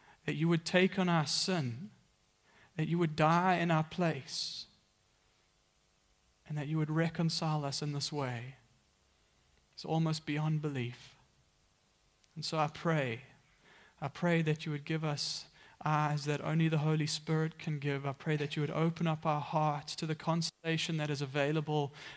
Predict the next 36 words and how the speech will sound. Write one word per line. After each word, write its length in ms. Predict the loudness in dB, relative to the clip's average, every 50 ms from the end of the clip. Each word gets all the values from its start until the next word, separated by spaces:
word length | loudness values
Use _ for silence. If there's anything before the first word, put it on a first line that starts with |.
| -2 -2
the 80 | -2
peace, 680 | -2 0 0 2 2 2 2 0 -2 -2 -4 -4 -6 -8 -6
the 60 | -4 0
salvation, 760 | 0 2 2 2 2 4 4 4 4 4 4 2 0 0
the 80 | 0 0
light 360 | 2 2 4 4 2 0 -2 -2
that 100 | -2 0
is 120 | 0 0
available 520 | -2 0 2 2 4 4 4 2 2 2 2
only 420 | 2 2 2 4 4 4 4 4 4
in 100 | 2 2
Jesus 380 | 2 0 0 2 0 -2 -4
Christ. 600 | -2 2 2 2 2 0 -2 -8 -10 -10 -10 -12 -20 _ _ _ _ _ _ _ _ _ _ _ _ _ _ _ _ _ _ _ _ _ _ _ _ _ _ _ _ _ _ _ _ _ _ _ -8
And 80 | -8 -8
I 40 |
pray, 280 | -6 -2 0 2 2 2
Father, 440 | 0 -2 -2 -2 -2 -2 -2 -4 -6
that 220 | -6 -6 -6 -6
you 140 | -6 -6 -6
would 140 | -6 -6 -4
give 200 | -4 -4 -4 -4
us, 480 | -6 -6 -6 -6 -6 -6 -6 -8 -6 -4
those 360 | -2 0 0 2 0 0 -2
who 120 | -2 0
are, 300 | 0 2 2 0 0 -2 -6 -12 -20 -20 -20 -20 -10 _
are 100 | -2 -2
hurting, 760 | -2 0 0 2 2 2 2 0 -4 -6 -6 -6 -8 -10 -12 -16 _ _ _ _ _ _ _ _ _ _ _ _ _ _ _ -20 _ _ _ _ _ -14
I 60 | -10
pray 260 | -4 0 2 2 2
that 160 | 2 0 -2
you 100 | -4 -6
would 140 | -6 -6 -6
give 180 | -6 -6 -4 -4
us 280 | -4 -4 -6 -6 -6 -6
a 80 | -8
heart 480 | -8 -8 -8 -4 -2 -2 -2 -2 -4